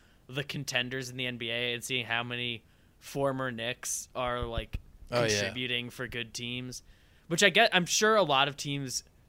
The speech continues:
Speaker 1: could point at other teams and see, like, former guys, but I think it's just crazy 'cause the Knicks are, have just never been good.
Speaker 2: I mean, but you said it earlier. The J R Smith and Shumpert just starting on the championship team is just, that just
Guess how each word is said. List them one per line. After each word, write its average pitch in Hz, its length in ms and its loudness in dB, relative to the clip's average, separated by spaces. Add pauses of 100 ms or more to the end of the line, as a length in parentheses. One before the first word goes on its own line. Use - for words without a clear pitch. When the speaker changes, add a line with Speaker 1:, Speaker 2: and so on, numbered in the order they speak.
Speaker 1:
could 135 320 0 (560)
point 139 340 2
at 135 100 0
other 135 140 -2
teams 135 260 -6
and 135 140 -8
see, - 320 -6
like, 131 160 -4
former 135 380 -6
guys, 131 340 -2
but 120 300 -6 (920)
I - 80 0
think 170 100 10
it's 151 40 2
just 151 140 2
crazy 147 240 2
'cause 135 160 -6
the 123 80 -6
Knicks 127 220 -2
are, 117 160 -4
have 120 220 -8 (540)
just 143 240 -6
never 151 220 4
been 117 180 -6
good. 117 360 -4 (280)
Speaker 2:
I 135 80 0
mean, 180 360 4
but 139 420 10
you 143 280 8
said 135 280 4
it 104 140 0
earlier. 92 520 4
The 101 340 0 (120)
J 135 220 6
R 139 120 4
Smith 131 360 2
and 113 120 4
Shumpert 113 420 6
just 107 220 4
starting 110 500 8
on 95 100 2
the 98 60 -10
championship 98 680 0
team 95 400 -4
is 90 100 -10
just, - 460 -6
that 117 200 0
just 101 240 -4